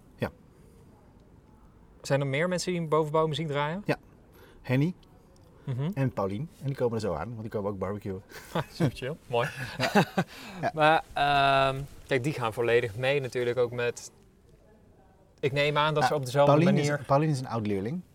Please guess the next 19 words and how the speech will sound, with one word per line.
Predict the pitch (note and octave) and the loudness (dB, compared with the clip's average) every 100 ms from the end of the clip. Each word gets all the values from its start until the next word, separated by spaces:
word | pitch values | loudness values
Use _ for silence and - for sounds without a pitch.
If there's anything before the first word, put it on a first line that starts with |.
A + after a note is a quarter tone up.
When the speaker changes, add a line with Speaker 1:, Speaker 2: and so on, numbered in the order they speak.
| - - - - | -20 -20 -18 -6
Speaker 2:
Ja. | C#3+ - | -6 -4
Speaker 1:
Dus | A2+ A2 | -6 -4
die | - | -2
heeft | G#2 - | -2 -4
van, | - G#2 G2+ G2+ A2 G2+ - | -8 -8 -8 -10 -10 -12 -10
die | G#2 A2 | -6 -2
heeft | A2+ - | -4 -4
van | A2 | -2
mij | A2 C3 | 0 2
nog | A2 | 0
les | G2+ G#2 | -4 -4
gehad. | - G#2 - - | -6 -6 -8 -12
Speaker 2:
Mhm. | C#3+ C3 D3+ - _ | -8 -6 -8 -12 _
Speaker 1:
Dus | - | -18
dat | - | -16
is | |
wel | - | -12
grappig. | - - - D3 - _ _ - - - - | -10 -10 -10 -18 -20 _ _ -20 -20 -20 -10
Ehm. | G#2+ G#2 G2 F#2+ F#2 F#2 F2 | -6 -4 -4 -4 -6 -8 -8